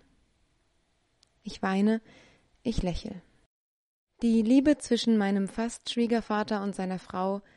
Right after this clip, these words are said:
ist ein Grund zum Lächeln. Ich habe die beiden immer als eine Einheit wahrgenommen, die sich wahnsinnig gut ergänzt hat. Er hatte die klaren Worte und kernigen Argumente,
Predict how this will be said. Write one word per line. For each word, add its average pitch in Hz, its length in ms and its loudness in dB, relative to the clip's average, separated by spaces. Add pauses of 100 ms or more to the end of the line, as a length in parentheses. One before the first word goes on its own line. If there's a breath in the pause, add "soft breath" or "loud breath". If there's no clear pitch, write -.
(240 soft breath)
ist - 180 -6
ein 190 160 0
Grund 190 300 2
zum 170 180 -8
Lächeln. - 460 -10 (880)
Ich 214 120 -4
habe 233 140 4
die 226 100 6
beiden 220 300 4
immer 233 240 4
als 208 240 -4
eine 202 260 -2
Einheit 185 440 -2
wahrgenommen, 180 640 -8 (340)
die 180 80 -8
sich 180 300 -10
wahnsinnig 196 500 -2
gut 202 220 -6
ergänzt 185 420 -6
hat. - 240 -14 (400)
Er 254 400 -2
hatte 220 260 0
die 202 120 -4
klaren 196 440 -2
Worte 220 560 4
und 190 320 -4
kernigen 208 440 2
Argumente, 220 640 2